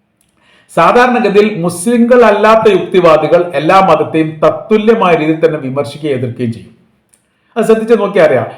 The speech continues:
മുസ്ലിങ്ങളല്ലാത്ത ക്രിസ്ത്യാനികളോ അല്ലെങ്കിൽ ക്രിസ്ത്യൻ മതത്തിൽ നിന്നോ ജൂ-, ഈ ഹിന്ദു മതത്തിൽ നിന്നോ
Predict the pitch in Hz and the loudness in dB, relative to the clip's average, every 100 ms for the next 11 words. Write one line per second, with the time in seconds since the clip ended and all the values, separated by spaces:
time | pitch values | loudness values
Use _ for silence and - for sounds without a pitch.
0 | - 127 120 208 220 202 196 196 185 165 | -16 -10 -4 0 2 2 2 0 -4 -4
1 | 185 175 175 175 202 160 165 170 160 - | 0 0 0 0 0 0 0 -2 -6 -2
2 | 175 175 151 160 165 160 151 160 135 135 | 0 2 2 0 0 -2 -2 -2 -6 -6
3 | 160 170 - - 143 127 160 196 165 160 | -6 -8 -16 -10 -6 -4 -2 0 2 0
4 | 165 156 160 147 143 160 180 | -2 0 0 0 -4 -6 -6